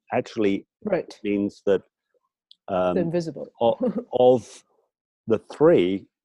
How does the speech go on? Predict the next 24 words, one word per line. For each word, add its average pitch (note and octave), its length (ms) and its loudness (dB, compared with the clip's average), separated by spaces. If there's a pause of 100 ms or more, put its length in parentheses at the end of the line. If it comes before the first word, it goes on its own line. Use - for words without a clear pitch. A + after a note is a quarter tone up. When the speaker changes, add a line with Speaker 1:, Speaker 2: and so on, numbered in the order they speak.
Speaker 1:
the G#2+ 80 -4
one A2+ 300 0
which G3 120 0
Speaker 2:
Mm. F2+ 100 -8
Speaker 1:
is - 80 -20
connected - 480 -4
with, F3 120 -4 (360)
with - 180 -2 (100)
everything A2 640 -4
is F#2 280 -8
qi. D2+ 320 -10 (140)
So F2+ 420 0 (460)
for G2 140 -2
me, A#2 240 2
qi G2+ 380 -2
is, F#2+ 460 0 (540)
is G2 340 -4
a F2 680 -2
completely G2 1000 -4
all-encompassing F2+ 1600 -4
term. A2 380 -2
Speaker 2:
Mm. F3+ 260 -8
Mm. D#3+ 80 -18 (400)
Speaker 1:
But D3 600 0